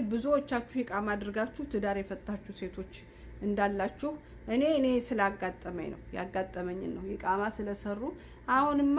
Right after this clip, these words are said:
ምን ታረግልኛለህ?" ብለሽ የስንት ዓመት ባልሽን የፈታሽ የልጆችሽን አባት ጥለሽ ሄድሽ፣ እ፣ ሴትም አለ። እንግዲህ መቼም ሰው፣ እ፣ ሁሉም የራሱ የሆነ ምክንያት አለው። ግን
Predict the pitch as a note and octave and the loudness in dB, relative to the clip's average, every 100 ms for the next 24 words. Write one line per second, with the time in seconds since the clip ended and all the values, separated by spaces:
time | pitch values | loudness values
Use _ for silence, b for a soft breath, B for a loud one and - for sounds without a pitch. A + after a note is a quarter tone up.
0 | E4+ F4 D#4 B3+ A#3 A3 A3 A3 G#3+ G#3 | 4 2 2 0 0 -2 0 0 0 -2
1 | G#3+ G3 G#3+ C#4 C4 A#3+ C#4 A#3+ G3+ G3 | -4 -2 -2 -2 -2 -2 -2 0 -2 -4
2 | - G3 G3+ A3 G3 G3 B B B - | -2 -2 0 -4 -6 -8 B B B -4
3 | A3 A3 A3+ - G3 F#3+ G#3 G3+ G3 G3+ | -2 0 -4 -2 -4 -2 -4 -2 -2 -4
4 | G3+ - G3+ G3 F#3+ F3+ F#3 - F#3+ F#3+ | -6 -6 -4 -4 -4 -4 -6 -6 -4 -4
5 | - G3 F#3 - G3 F#3 B B B - | -4 -4 -6 -8 -8 -8 B B B -8
6 | E3+ F3+ F3 A3 G#3+ G#3+ G#3 G3 F#3+ A3 | -4 -4 -2 -2 -2 -2 0 0 0 -2
7 | C#4+ - B B - C4 C#4+ C#4+ D4 C#4 | -4 -6 B B -6 0 2 4 4 4
8 | C4+ C#4 B3+ C4 B3 B3+ - G#3+ G#3+ G#3 | 2 -2 -2 0 -2 -2 -4 -4 -4 -6
9 | - - - - - - - - - - | -8 -14 -18 -18 -18 -18 -18 -18 -16 -6
10 | B3 B3 C4 B3 A3 A#3 B3 B3 B3+ - | -2 2 6 6 8 6 6 4 2 0
11 | G#3+ G#3 G#3+ A3 B3+ - G#3+ A#3 G3+ F3 | 0 0 0 -2 -2 -2 0 0 0 -2
12 | - D#3+ E3 G3 G3+ | -4 -6 -6 -6 -2